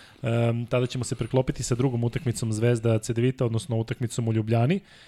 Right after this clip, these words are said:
tako da će biti teško najaviti. Danas, kao što je Kuzma rekao, e, pokrivamo aba ligu,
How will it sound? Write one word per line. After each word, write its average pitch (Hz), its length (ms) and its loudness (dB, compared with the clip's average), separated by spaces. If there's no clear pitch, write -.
tako 113 220 -2
da 117 60 2
će - 120 -6
biti 113 200 -2
teško - 340 0
najaviti. 131 460 0
Danas, 139 220 0
kao 147 140 -2
što - 140 -4
je 127 60 -2
Kuzma 135 260 -2
rekao, 127 580 0
e, 117 300 0
pokrivamo 123 400 0
aba 123 180 0
ligu, 123 340 0